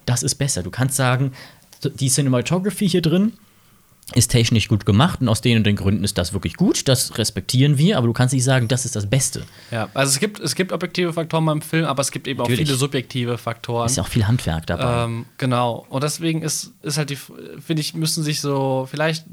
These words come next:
Speaker 2: so Preise mal neu, neu aufstellen, nur einen
Speaker 1: Mhm.
Speaker 2: Cut machen und sagen, „Okay, wir haben jetzt ein neues Bewertungssystem“, das dann transparent machen.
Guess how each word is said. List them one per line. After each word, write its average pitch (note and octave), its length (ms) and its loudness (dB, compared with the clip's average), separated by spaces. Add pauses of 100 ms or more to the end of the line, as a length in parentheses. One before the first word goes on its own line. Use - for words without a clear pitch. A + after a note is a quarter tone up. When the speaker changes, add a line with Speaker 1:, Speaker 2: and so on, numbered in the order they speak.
Speaker 2:
so C3 460 -4
Preise C#3+ 320 -2
mal C3+ 220 0
neu, C3+ 280 0
neu D3 220 -2
aufstellen, F3 720 -2
nur C#3 180 -4
einen B2 100 4
Speaker 1:
Mhm. A#2+ 60 6
Speaker 2:
Cut G3 220 2
machen G#3 320 -2
und D#3+ 160 -4
sagen, D3 280 -2
„Okay, E3+ 280 -2 (320)
wir C#3+ 100 0
haben D3 80 2
jetzt D3 220 0
ein D3+ 40 4
neues D3 340 0
Bewertungssystem“, F#3+ 1000 0
das D#3 200 0
dann D3 120 -4
transparent C#3 720 -2
machen. F3+ 420 -4